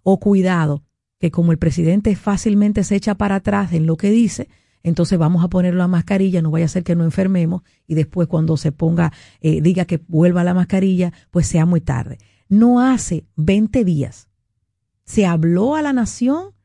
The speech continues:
de tener que exigir las tres vacunas y de que se iba a pedir las pruebas de las tres vacunas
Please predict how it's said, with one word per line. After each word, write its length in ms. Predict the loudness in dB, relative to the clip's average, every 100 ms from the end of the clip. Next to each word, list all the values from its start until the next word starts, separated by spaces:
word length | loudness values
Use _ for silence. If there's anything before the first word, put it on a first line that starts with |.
| _ _ _ _ _ _
de 260 | 0 4 4
tener 500 | 4 0 2 0 0
que 80 | -4
exigir 500 | -4 -4 -2 0 0
las 180 | 0 0
tres 220 | 0 2
vacunas 800 | 0 0 0 2 2 -2 -6 _ _ _ _ _ _ 0
y 120 | 2
de 140 | 2
que 120 | 0 -2
se 160 | 0
iba 200 | 0 0
a 60 | 0
pedir 220 | 0 0
las 140 | 0 -2
pruebas 380 | 0 0 0
de 60 | 0
las 100 | -2
tres 220 | 0 0
vacunas 640 | 0 0 0 2 2 -2